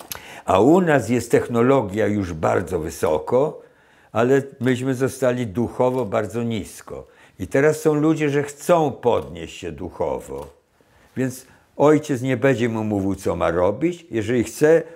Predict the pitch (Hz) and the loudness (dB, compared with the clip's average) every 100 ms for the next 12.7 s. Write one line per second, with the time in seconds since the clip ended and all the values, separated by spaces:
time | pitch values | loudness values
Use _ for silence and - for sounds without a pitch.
0 | - 127 143 - 143 135 113 104 110 95 | -4 0 2 2 2 0 -4 -2 -2 -2
1 | 82 80 147 156 139 143 135 127 - _ | -2 0 4 4 4 2 0 -4 -14 _
2 | _ _ _ - 143 139 127 120 - 139 | _ _ _ 0 0 2 0 0 -2 -2
3 | - 139 113 120 - 107 95 78 - 69 | -2 -4 -2 -4 -2 -2 0 0 -2 -6
4 | 78 92 - 98 113 151 151 151 139 135 | -4 -4 -2 -2 2 2 0 -2 0 -2
5 | 147 160 175 123 107 - - 95 98 104 | -6 0 4 4 2 -4 -4 -4 -2 -4
6 | 95 92 _ _ _ _ _ _ _ _ | -4 -6 _ _ _ _ _ _ _ _
7 | _ _ _ _ _ _ _ - 101 117 | _ _ _ _ _ _ _ -2 0 2
8 | 117 135 135 113 113 151 135 92 87 82 | 2 2 4 2 4 2 2 0 -2 -2
9 | 78 104 107 101 135 175 185 87 67 64 | -2 -2 -2 -2 -2 2 2 2 -6 -14
10 | - - _ _ _ _ _ _ - 139 | -18 -20 _ _ _ _ _ _ 2 4
11 | 139 120 117 - 139 120 104 120 92 98 | 4 4 0 0 0 0 0 2 0 -2
12 | 87 123 170 170 160 160 156 | 0 4 4 4 0 0 -4